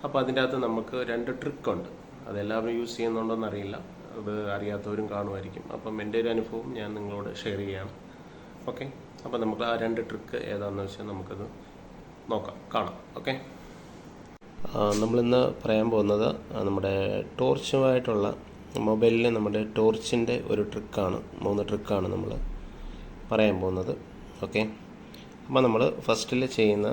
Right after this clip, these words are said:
ആ, ഒന്നാമത്തെ ട്രിക്ക് എന്ന് വെച്ച് കഴിഞ്ഞാൽ നമ്മൾ ഇവിടെ ടോർച്ച് എന്ന് പറഞ്ഞൊരു, ആ, ഇതുണ്ട്, സിഗ്നലുണ്ട്. നമ്മുടെ എല്ലാ മൊബൈലിലും നമ്മൾ ടോർച്ച് എന്ന് പറഞ്ഞൊരു സിഗ്നലുണ്ട്. അതിൽ നമ്മൾ പ്രസ് ചെയ്യുക. പ്രസ് ചെയ്യുമ്പോൾ ബ്രൈറ്റ്നസ് എന്ന് പറഞ്ഞൊരു സംഭവം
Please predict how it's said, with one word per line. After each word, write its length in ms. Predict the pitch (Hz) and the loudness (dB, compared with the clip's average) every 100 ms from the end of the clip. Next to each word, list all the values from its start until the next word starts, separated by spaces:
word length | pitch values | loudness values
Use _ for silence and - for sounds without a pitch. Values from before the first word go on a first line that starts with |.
| - - 110 | 0 0 4
ആ, 20 | 110 107 | 6 6
ഒന്നാമത്തെ 400 | 113 127 127 123 - | 6 8 6 4 0
ട്രിക്ക് 180 | - 98 | 0 2
എന്ന് 100 | 98 | 2
വെച്ച് 140 | 95 - | 2 2
കഴിഞ്ഞാൽ 220 | 98 120 107 | 2 4 4
നമ്മൾ 160 | 95 110 131 - - - - - - - | 2 0 -2 -12 -16 -16 -16 -16 -12 4
ഇവിടെ 180 | 117 123 - | 8 8 8
ടോർച്ച് 300 | 123 127 - 131 | 8 8 8 6
എന്ന് 120 | 120 | 6
പറഞ്ഞൊരു, 280 | 107 101 127 - - - - 110 | 6 2 2 -2 -12 -14 0 4
ആ, 40 | 107 101 | 6 6
ഇതുണ്ട്, 280 | 104 92 87 - - | 6 4 0 -6 -6
സിഗ്നലുണ്ട്. 520 | 110 110 107 95 87 - - - | -2 4 4 4 0 -8 -14 -6
നമ്മുടെ 220 | 98 101 | 0 2
എല്ലാ 140 | 101 107 110 | 4 6 6
മൊബൈലിലും 500 | 104 107 104 107 113 | 6 6 4 4 2
നമ്മൾ 180 | 107 104 98 | 4 2 2
ടോർച്ച് 220 | 101 92 - | 2 2 0
എന്ന് 100 | 101 | 0
പറഞ്ഞൊരു 280 | 95 98 90 | 0 -2 -2
സിഗ്നലുണ്ട്. 520 | - 95 95 90 87 135 - - - - - - - - 127 | -4 0 0 0 -2 -6 -10 -16 -16 -16 -16 -16 -16 -2 4
അതിൽ 140 | 120 117 104 | 6 6 4
നമ്മൾ 160 | 101 131 - | 4 0 0
പ്രസ് 200 | 104 - | 0 0
ചെയ്യുക. 340 | 87 80 - - - - - | -2 -4 -8 -12 -14 -14 0
പ്രസ് 200 | 135 - | 0 4
ചെയ്യുമ്പോൾ 320 | 107 101 - - - - - - - - - - - 120 | 4 6 4 0 -8 -16 -16 -16 -16 -16 -16 -16 2 6
ബ്രൈറ്റ്നസ് 440 | 127 143 135 127 113 | 8 8 6 8 6
എന്ന് 120 | 104 | 6
പറഞ്ഞൊരു 300 | 95 98 107 | 4 2 2
സംഭവം 340 | - 92 90 | 4 4 2